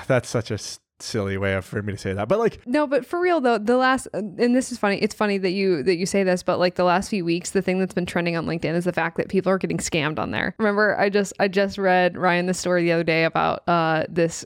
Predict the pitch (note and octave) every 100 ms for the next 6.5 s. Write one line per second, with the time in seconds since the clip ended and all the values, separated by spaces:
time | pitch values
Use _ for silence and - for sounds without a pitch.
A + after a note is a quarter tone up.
0 | - F3 D#3+ E3 F#3 G#3+ G3 F3 D#3+ E3+
1 | - F#3 F3+ E3+ E3+ E3 - - G#3 E3+
2 | E3 E3 F3+ F#3+ F3 G3+ E3+ E3+ F3 E3
3 | E3 E3 - _ - - E3+ F3+ B3+ -
4 | - D#4 - - B3+ - C4+ - E3 D3
5 | C#3 C3 B2 A#2+ A#3 A3+ A3 G#3+ G3+ F#3+
6 | G3 - G#3 G3+ F#3+